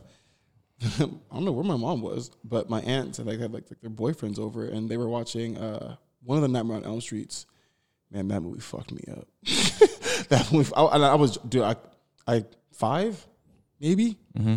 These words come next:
Speaker 1: maybe five. I might have been yo-, might have been younger than that too.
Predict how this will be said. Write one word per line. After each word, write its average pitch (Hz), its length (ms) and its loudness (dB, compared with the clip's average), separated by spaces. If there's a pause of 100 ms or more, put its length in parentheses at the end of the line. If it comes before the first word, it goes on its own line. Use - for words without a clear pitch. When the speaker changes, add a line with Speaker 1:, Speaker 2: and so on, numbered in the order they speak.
(140)
Speaker 1:
maybe 123 360 2
five. 73 380 -6
I 113 100 -2
might 120 100 0
have 117 80 -2
been 110 120 -6
yo-, - 140 -10
might 131 120 -6
have 135 60 -4
been 123 100 -2
younger 104 180 -8
than 92 100 -8
that 69 140 -10
too. 80 180 -10